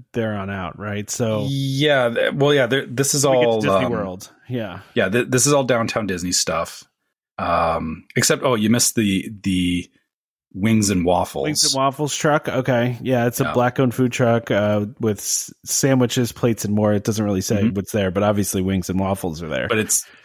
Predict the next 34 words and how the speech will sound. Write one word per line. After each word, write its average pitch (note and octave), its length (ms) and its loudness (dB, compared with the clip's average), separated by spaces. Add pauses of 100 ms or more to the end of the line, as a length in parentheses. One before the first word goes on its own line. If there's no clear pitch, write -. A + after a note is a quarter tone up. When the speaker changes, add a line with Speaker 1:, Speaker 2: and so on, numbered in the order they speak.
(200)
Speaker 2:
it's - 100 -2
a B2+ 40 0
food D3+ 220 0
truck C#3 180 0
that'll A#2 160 0
be G#2 160 0
available F#2 420 0
at E2+ 80 -2
Downtown D#2+ 440 -4
Disney D2+ 360 -6
from D#2 300 -6
Speaker 1:
Yeah. G4 80 4
Speaker 2:
February A#2+ 300 2
ninth F#2 280 -2
to F2 120 -8
March C#2+ 220 -8
fifth. - 360 -12
So - 220 -4
Speaker 1:
That's E3+ 160 -6
cool. C#3+ 180 0
Speaker 2:
check - 220 -6
Speaker 1:
That's - 160 -2
Speaker 2:
that - 40 -4
Speaker 1:
cool. - 100 -2
Speaker 2:
out. C#3+ 60 -6 (680)
Yeah. - 80 -8
Speaker 1:
And C#3+ 100 0
then D#3 100 2
Hollywood D#3+ 340 2
Speaker 2:
Okay. D3+ 60 -2
Speaker 1:
Studios, C#3 680 4
there's B2 140 0
a A2 40 -2
gumbo, A#2+ 600 0